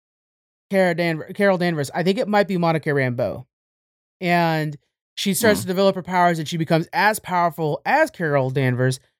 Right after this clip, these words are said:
Speaker 1: but she would be the Monica Rambeau version of Captain Marvel. And I'd be on board with that. I think she was really cool in Wakanda For-,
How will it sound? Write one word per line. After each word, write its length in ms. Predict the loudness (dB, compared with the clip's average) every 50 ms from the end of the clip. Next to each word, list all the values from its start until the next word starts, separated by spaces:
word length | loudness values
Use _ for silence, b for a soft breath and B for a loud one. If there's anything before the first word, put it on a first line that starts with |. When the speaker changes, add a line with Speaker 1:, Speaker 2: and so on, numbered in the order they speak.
| _ _ _ 0
Speaker 1:
but 160 | 2 2 2
she 100 | 2 0
would 100 | -2 0
be 120 | 0 -2 -2
the 80 | 0 0
Monica 320 | 2 2 2 2 0 0
Rambeau 360 | 0 0 0 2 2 0 2
version 300 | 2 0 -2 -2 -2 -4
of 100 | -6 -2
Captain 300 | 0 0 0 0 0 -2
Marvel. 360 | 0 0 0 2 0 -2 -2 -2
And 380 | -2 0 0 2 0 0 -4 -6 -6
I'd 140 | -6 -4 -2
be 80 | 0
on 120 | 0 0 0
board 180 | 0 0 0 0
with 80 | 0 -2
that. 140 | -2 0 0
I 80 | 0
think 180 | 0 0 -2 -2
she 100 | -2 -4
was 140 | -2 -2 0
really 160 | 0 0 0
cool 260 | 0 -2 -2 0 0
in 80 | 0 0
Wakanda 340 | -2 -2 -2 -2 -2 -2
For-, 240 | -4 -6 -8 -6 -2